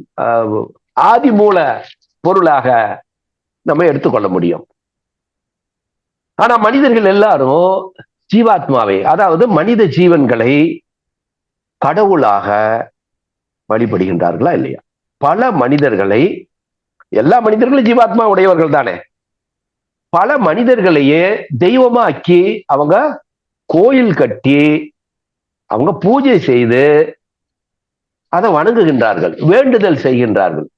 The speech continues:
உண்மையா பொய்யா? உயிரோடு இருக்கும் பொழுதே பல மனிதர்களை, மனித ஜீவாத்மாக்களை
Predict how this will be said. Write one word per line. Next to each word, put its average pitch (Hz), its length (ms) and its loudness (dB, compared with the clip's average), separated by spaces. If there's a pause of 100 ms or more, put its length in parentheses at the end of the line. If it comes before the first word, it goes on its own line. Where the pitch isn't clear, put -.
(220)
உண்மையா 220 320 2
பொய்யா? 110 400 -2 (2500)
உயிரோடு 226 540 4
இருக்கும் 185 300 0
பொழுதே 131 720 -2 (120)
பல 160 300 2
மனிதர்களை, 165 1040 0 (360)
மனித 170 300 0
ஜீவாத்மாக்களை 120 1160 0